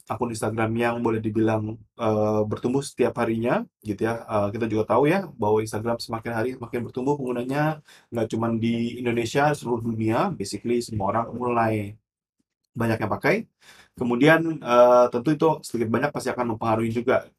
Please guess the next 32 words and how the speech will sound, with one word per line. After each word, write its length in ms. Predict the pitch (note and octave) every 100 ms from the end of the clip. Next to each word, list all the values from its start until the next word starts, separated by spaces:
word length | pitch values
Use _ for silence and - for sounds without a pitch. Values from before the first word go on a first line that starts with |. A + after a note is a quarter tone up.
| -
berapa 320 | A2 G#2+ G2
besar 400 | G2+ G2+ A#2+ A#2
distribusi 560 | A2 - A2 A2 B2 A2+
yang 240 | G#2+ A2
terbagi 560 | A2+ A2+ G#2+ A2+ C3 G#2+
kemudian. 560 | G#2+ G2+ G#2 G2 F#2+
Karena 240 | - G2 A#2
setiap 240 | A2 F#2+
orang 160 | - C3
pasti 400 | G#2+ C#3+ D3 - _ _ -
banyak 240 | G#2 F2+
banget 200 | A2+ C#3+ -
konten 240 | G#2 G#2 G#2
yang 60 | G2
dibuat 320 | F#2+ F#2+ -
di 80 | F2+
sana. 320 | G2+ F2 - _ _ _
Jadi 140 | G#2+ A#2
wajar 320 | G#2+ G#2 G2
sekali 560 | - - A2+ D#3 D#3
yang 80 | G#2 A2
namanya 480 | G2+ G2+ G2+ G#2 G2+
reach 320 | B2+ - -
bisa 160 | G2+ G2+
menurun. 400 | G2 G#2 G2 G2
Tapi 400 | - - D#3 D#3+
tentu 640 | C3+ C3 - G#3+ D3 - _ - - _
hal 240 | - A2
itu 240 | G#2 A#2+ D#3
ya 160 | A2+
nggak, 320 | G2+ F2 - G#2+
nggak, 180 | G2